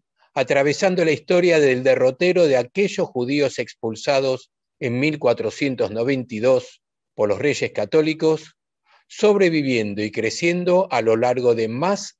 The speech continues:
de quinientos años. En este curso, Liliana Benveniste abordará las características principales del ladino, esta lengua judía que puede ser bien entendida fácilmente por quienes hablan castellano,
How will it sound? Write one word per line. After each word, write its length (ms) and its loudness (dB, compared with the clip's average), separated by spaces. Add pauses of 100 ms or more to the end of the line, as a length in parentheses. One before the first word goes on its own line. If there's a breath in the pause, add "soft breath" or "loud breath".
(120)
de 160 -4
quinientos 560 -4
años. 600 -12 (1000 soft breath)
En 160 -2
este 240 -2
curso, 640 -2 (380 soft breath)
Liliana 400 2
Benveniste 600 0
abordará 520 2
las 160 0
características 960 -2
principales 720 -2
del 180 0
ladino, 560 -2 (560 soft breath)
esta 300 -2
lengua 280 2
judía 640 0 (380)
que 160 0
puede 360 4
ser 280 0
bien 320 0
entendida 640 0
fácilmente 960 -2 (320)
por 160 2
quienes 340 -4
hablan 280 0
castellano, 840 -2